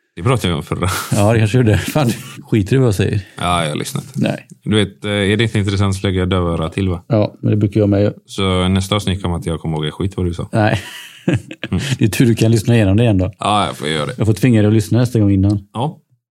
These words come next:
Speaker 2: Mm.
Speaker 1: Var gick du i gymnasiet?
Speaker 2: Göteborgs praktiska gymnasium.
Speaker 1: Var ligger det?
Speaker 2: Det låg i Stampen i Göteborg.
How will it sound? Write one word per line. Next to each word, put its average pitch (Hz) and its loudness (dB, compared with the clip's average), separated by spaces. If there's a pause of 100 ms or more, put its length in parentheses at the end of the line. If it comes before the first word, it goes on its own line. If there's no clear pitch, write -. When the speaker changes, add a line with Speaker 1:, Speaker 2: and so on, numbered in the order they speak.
(160)
Speaker 2:
Mm. 110 -2
Speaker 1:
Var 139 4
gick 143 0
du 120 0
i 120 2
gymnasiet? 113 0 (580)
Speaker 2:
Göteborgs 131 2
praktiska 117 -2
gymnasium. 131 0 (560)
Speaker 1:
Var 110 -4
ligger 107 0
det? 135 -2 (440)
Speaker 2:
Det 110 0
låg 113 2
i 110 2
Stampen 104 -2 (200)
i 120 -4
Göteborg. 120 -2